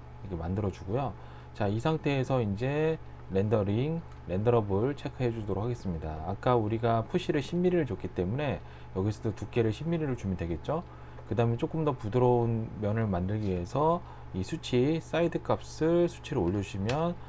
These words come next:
좀 더 부드러운, 어, 그물망의 모델링을 할 수가 있습니다.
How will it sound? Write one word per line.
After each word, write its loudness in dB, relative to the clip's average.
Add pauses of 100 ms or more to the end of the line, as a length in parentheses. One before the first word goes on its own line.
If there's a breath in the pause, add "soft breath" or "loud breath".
(180 loud breath)
좀 0
더 4
부드러운, 0 (720)
어, -8 (880)
그물망의 0
모델링을 2
할 -4
수가 -4
있습니다. -4